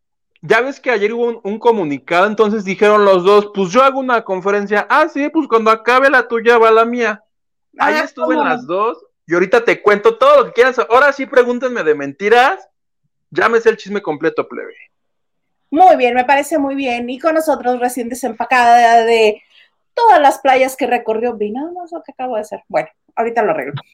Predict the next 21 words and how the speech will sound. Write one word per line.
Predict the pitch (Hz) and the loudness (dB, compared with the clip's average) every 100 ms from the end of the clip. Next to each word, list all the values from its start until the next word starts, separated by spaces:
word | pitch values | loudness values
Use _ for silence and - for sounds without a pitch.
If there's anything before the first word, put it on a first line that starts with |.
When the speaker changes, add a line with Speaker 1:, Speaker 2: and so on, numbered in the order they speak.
| _ | _
Speaker 2:
Este, | - 294 311 - - 311 285 247 | 2 4 4 0 -2 0 2 2
lo | 320 349 | 2 4
más | 403 339 | 4 4
bronceada | 330 311 - 302 285 277 | 4 4 2 4 6 4
que | - 240 | 2 2
la | 233 | 4
vamos | 233 233 240 | 4 0 -4
a | 214 | -2
ver, | 220 240 | -2 -2
con | 254 254 | -4 -4
esos | 330 294 | -2 -2
rizos | 302 330 294 311 | -2 -4 -4 -2
maravillosos | 294 269 254 240 220 233 240 262 | 0 2 0 -2 0 0 -2 -8
y | 269 | -8
esos | 262 285 262 | -8 -8 -8
ojazos | - - 269 269 262 | -6 -2 -2 -2 -8
azules, | 277 339 311 311 320 - - - - _ _ _ | -8 -6 2 2 2 -6 -16 -20 -20 _ _ _
María | 427 392 | 0 4
de | 349 | 4
Jesús | 381 403 466 - | 2 2 0 0
Candedo. | 254 220 185 185 | 0 2 0 -2